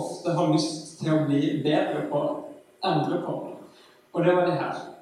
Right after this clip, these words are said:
Folk vil bli flinkere til å trene, de vil være mindre på mobilen, og de vil spise sunnere. Og hvorfor disse tre? Jo,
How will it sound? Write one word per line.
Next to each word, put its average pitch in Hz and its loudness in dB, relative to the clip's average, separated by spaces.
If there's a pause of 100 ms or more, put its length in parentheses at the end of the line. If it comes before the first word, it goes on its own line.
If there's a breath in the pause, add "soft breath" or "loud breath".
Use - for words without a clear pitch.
Folk 196 0
vil 170 4
bli 160 4
flinkere 156 0
til 160 2
å 151 4
trene, - 2 (1040)
de 165 4
vil 160 2
være 160 6
mindre 185 2
på 190 2
mobilen, 151 2 (800)
og - 2
de 196 -2
vil 196 -2
spise - -2
sunnere. - -6 (1200)
Og 185 2
hvorfor - -2
disse 156 2
tre? 156 0
Jo, 226 0